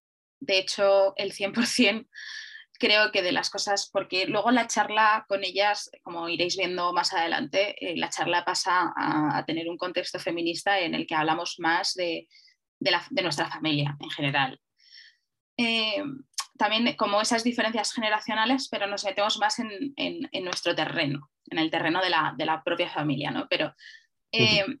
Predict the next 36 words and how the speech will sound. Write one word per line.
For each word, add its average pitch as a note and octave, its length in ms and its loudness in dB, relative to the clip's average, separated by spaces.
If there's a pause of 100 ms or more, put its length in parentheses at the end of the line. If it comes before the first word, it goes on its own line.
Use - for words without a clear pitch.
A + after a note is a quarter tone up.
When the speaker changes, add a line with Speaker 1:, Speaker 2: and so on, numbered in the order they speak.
Speaker 1:
el A3+ 120 0
cien B3+ 140 2
por C#4 100 4
cien C#4+ 140 8
de B3 80 4
las A3+ 140 -2
cosas A3 260 -8
que G#3+ 100 -6
se G3+ 120 -4
dicen F#3 600 -6
respecto, E3+ 960 -2
pues F#3+ 240 -4
yo F3 100 0
les F#3+ 140 -2
pregunto F#3 640 0
qué F#3+ 80 -4
es F#3+ 100 -4
el F#3 60 -12
patriarcado, E3 760 0
qué - 60 -8
es - 100 -6
el F3+ 60 -12
feminismo, F3 920 -6
que F3+ 100 -8
si E3+ 180 -2
ellas E3+ 440 -4
creen F3+ 280 -2
en F3 100 -6
el F3 100 -10
feminismo F#3 560 -8
o F3 180 -8
creen E3 200 -4
que - 80 -12
existe - 300 -10
un D#3+ 60 -10
patriarcado. E3+ 640 -2